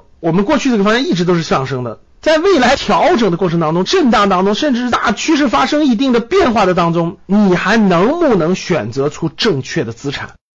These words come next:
你还能不能赚到钱？当别人买的都跌的时候，只有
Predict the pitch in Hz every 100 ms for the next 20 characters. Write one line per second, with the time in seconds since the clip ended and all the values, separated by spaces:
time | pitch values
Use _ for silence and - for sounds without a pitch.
0 | _ _ _ - 160 147 180 165 151 175
1 | 135 120 104 90 - - _ _ _ _
2 | _ _ _ _ - 330 349 339 - 190
3 | 190 269 349 311 233 170 180 202 - 269
4 | 269 233 226 208 208 165 160 160 254 359